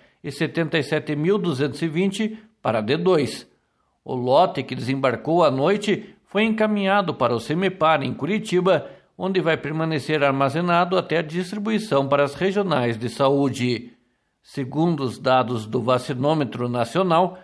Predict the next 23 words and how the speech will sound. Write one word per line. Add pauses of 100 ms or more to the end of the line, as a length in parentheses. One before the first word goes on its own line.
(260)
o
Paraná
já
aplicou
nove
milhões (240)
duzentos
e
setenta
e
sete
mil
quinhentos
e
quatro
vacinas
contra
a
covid
dezenove, (380)
sendo
seis
milhões